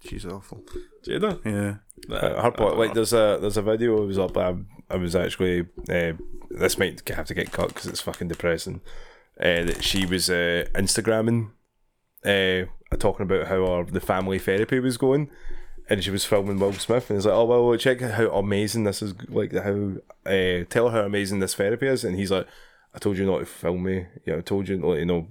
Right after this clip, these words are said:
Speaker 3: you let me know before doing that because I'm not in the mood." Nah, come on, like, you know, pure pressuring them to try to do something for her Instagram, and she's like, "I guess we're gonna have to have more therapy for this," and she posted it.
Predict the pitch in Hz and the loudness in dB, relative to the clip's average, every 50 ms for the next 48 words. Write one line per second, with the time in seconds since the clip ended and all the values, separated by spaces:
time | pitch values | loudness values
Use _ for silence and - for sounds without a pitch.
0 | - - 90 90 92 98 92 - 95 92 95 95 98 107 101 - - - - 98 | -6 -4 0 2 2 2 2 2 0 0 2 2 2 2 0 -4 -8 -6 -6 -4
1 | 90 92 98 101 107 113 123 127 123 95 - 98 - 95 90 80 - - - 90 | -2 2 2 2 4 4 4 2 2 0 -2 -4 -4 -4 -4 -4 -6 -10 -8 -4
2 | 90 92 95 92 92 - - - _ _ _ _ _ _ - 95 95 101 107 110 | -2 0 2 2 0 -2 -6 -12 _ _ _ _ _ _ -4 0 2 2 0 0
3 | - - - - - - - - 90 104 110 113 117 117 - 131 135 143 151 151 | -4 -10 -16 -16 -16 -10 -2 0 2 4 4 4 4 4 4 4 4 6 6 4
4 | 151 151 143 143 139 131 123 117 123 107 110 113 110 110 98 - - - 127 110 | 4 6 6 6 6 6 4 4 2 2 2 4 4 2 0 -2 0 0 2 2
5 | - - - - - 104 104 98 104 113 120 113 110 107 107 104 - 110 104 101 | 0 -2 -4 2 2 2 2 2 0 -2 -2 0 0 0 -2 0 2 2 2 2
6 | 98 92 107 107 - - 117 - - 104 - 104 98 95 104 113 110 - 139 131 | 2 2 0 0 2 0 0 -2 -2 -2 0 2 4 4 2 2 0 -2 0 2
7 | 139 135 131 123 107 95 87 82 92 95 98 - - - - - - - - - | 4 4 4 4 2 2 2 2 2 2 2 0 -2 -8 -12 -12 -12 -10 -8 0
8 | 85 107 107 - - 98 113 107 101 107 101 - - 107 107 104 104 107 110 104 | 0 2 2 2 0 0 0 2 2 0 -2 0 0 0 0 0 2 0 -2 0
9 | - - 110 113 120 127 127 147 135 - - 135 139 139 131 - - 104 95 - | 2 2 4 4 4 4 2 0 -2 -2 2 2 2 2 2 0 -2 -2 -2 -4
10 | - - - 120 117 - - 151 - - 160 160 - - | -2 0 2 2 2 2 0 0 2 2 0 0 0 -4